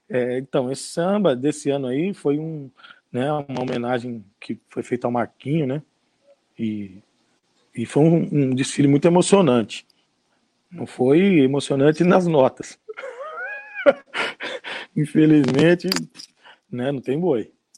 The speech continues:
Né? Jurado não deu boi, não. Mas a escola não, né?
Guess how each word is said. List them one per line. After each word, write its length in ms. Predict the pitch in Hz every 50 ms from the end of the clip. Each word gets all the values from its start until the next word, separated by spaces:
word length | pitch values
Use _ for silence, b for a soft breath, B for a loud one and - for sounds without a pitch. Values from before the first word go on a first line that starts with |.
| _ _
Né? 160 | - 104 107
Jurado 580 | 101 104 110 107 92 92 98 104 120 135 151 165
não 140 | 170 165 165
deu 140 | 151 160 165
boi, 200 | 165 170 175 175
não. 220 | 170 143 117 - b b b b b b b _ _ -
Mas 380 | 143 151 170 196 226 226 175
a 60 | 151
escola 380 | 143 - - - 151 156 143 131
não, 200 | 120 113 110 101 _ _ _ _ _ _
né? 200 | 113 113 123